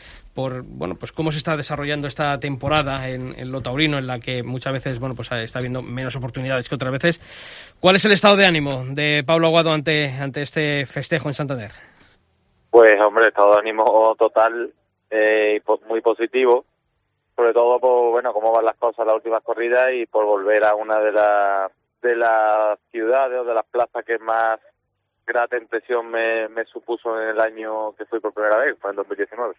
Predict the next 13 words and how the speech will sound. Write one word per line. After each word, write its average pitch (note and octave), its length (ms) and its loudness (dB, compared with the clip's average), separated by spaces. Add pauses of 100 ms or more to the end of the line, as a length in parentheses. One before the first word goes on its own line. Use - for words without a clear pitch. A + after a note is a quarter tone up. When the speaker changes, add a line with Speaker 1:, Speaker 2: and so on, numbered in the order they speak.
(140)
Speaker 1:
Ujú. A2 220 -20 (520)
¿Qué D3+ 120 -14
recuerdos D#3 320 -10
tienes D3+ 180 -10
de D#3 40 -12
esa D3 140 -14
tarde C#3 180 -14
aquí C3 100 -16
en C3+ 60 -14
Santander, C3+ 340 -14
Pablo? A2+ 240 -16 (920)
Speaker 2:
Pues, G#2+ 420 2
hombre, A2 300 0